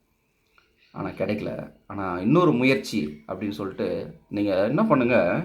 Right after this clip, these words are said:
அஹ், உங்களுக்கு வலது புறத்து-, வலது புறமாக வலையை போடுங்க" அப்படின்றார். "அப்போ உங்களுக்கு கிடைக்கும் மீன்." அவங்களும் என்ன பண்றாங்க, கீழ்ப்படுகிறாங்க. வலையை வீசுறாங்க. வலையை போட்டா திரளான மீன்கள்,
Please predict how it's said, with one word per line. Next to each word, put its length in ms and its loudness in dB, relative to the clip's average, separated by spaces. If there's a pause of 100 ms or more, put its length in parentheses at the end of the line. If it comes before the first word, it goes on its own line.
(580)
அஹ், 140 -8
உங்களுக்கு 460 -2
வலது 340 4
புறத்து-, 420 0 (220)
வலது 260 2
புறமாக 520 4
வலையை 360 2
போடுங்க" 640 -2
அப்படின்றார். 600 -4
"அப்போ 260 2
உங்களுக்கு 300 2
கிடைக்கும் 460 0
மீன்." 420 -4 (680)
அவங்களும் 460 6
என்ன 100 4
பண்றாங்க, 340 0
கீழ்ப்படுகிறாங்க. 840 -4 (1040)
வலையை 340 4
வீசுறாங்க. 480 0 (960)
வலையை 520 0
போட்டா 300 2
திரளான 680 0
மீன்கள், 460 2